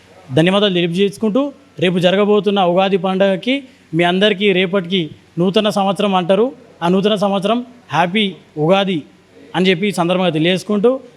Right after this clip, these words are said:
నాకు ఈ అవకాశం ఇచ్చిన మీ అందరూ కూడా ధన్యవాదములు. ఇలాగే మీ ఆశీర్వాదం ఎల్లప్పుడూ ఉండాలని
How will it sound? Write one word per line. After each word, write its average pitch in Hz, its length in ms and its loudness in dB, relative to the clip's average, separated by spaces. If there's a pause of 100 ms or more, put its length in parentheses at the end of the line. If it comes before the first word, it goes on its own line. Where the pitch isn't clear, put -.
(120)
నాకు 170 160 0
ఈ 185 40 2
అవకాశం 196 520 0
ఇచ్చిన 190 360 -4 (340)
మీ 165 100 2
అందరూ 190 340 0
కూడా 190 320 0 (120)
ధన్యవాదములు. 196 680 -2 (240)
ఇలాగే 202 340 2
మీ 208 200 -2
ఆశీర్వాదం 196 720 0 (280)
ఎల్లప్పుడూ 196 380 2
ఉండాలని 214 460 0